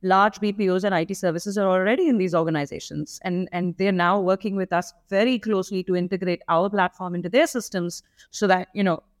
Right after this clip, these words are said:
systems can work much faster, much better, delivering a lot more value. Our partnership side of the story has grown two hundred and seventeen percent in the last one year and is currently forecasted to grow s-,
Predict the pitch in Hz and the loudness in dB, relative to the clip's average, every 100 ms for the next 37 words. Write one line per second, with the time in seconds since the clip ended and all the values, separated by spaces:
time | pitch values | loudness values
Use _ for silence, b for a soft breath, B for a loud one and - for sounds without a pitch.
0 | _ - 254 254 220 - 202 185 196 185 | _ -10 -4 0 0 0 2 2 0 0
1 | 262 269 - - 214 - 214 196 214 214 | 2 4 2 -2 -2 -2 -2 0 2 0
2 | - 202 196 196 185 185 196 202 208 180 | -2 0 2 2 0 -2 -4 0 0 -2
3 | 185 180 202 220 202 185 170 160 160 147 | -4 0 0 0 -2 0 0 0 -4 -8
4 | _ _ _ _ _ _ 220 240 302 311 | _ _ _ _ _ _ 2 2 2 -2
5 | - _ _ - 226 233 294 294 - 254 | -10 _ _ 0 2 2 -2 -4 -2 0
6 | 226 214 - 196 185 196 185 185 180 180 | 0 0 -2 0 0 0 -2 -2 -4 -4
7 | - - 285 320 359 277 254 262 285 269 | -10 -4 -2 0 -2 0 2 2 2 0
8 | - 220 233 247 247 233 226 226 214 208 | 0 0 0 0 0 -2 -2 -2 -2 0
9 | 208 208 208 202 202 185 190 196 _ _ | 2 2 0 -2 0 0 -4 -8 _ _
10 | _ _ _ 190 196 196 220 233 247 233 | _ _ _ -4 -4 2 2 2 0 -2
11 | 214 214 202 214 196 185 190 185 185 - | -2 0 -2 -4 -8 -2 -2 -2 -6 -14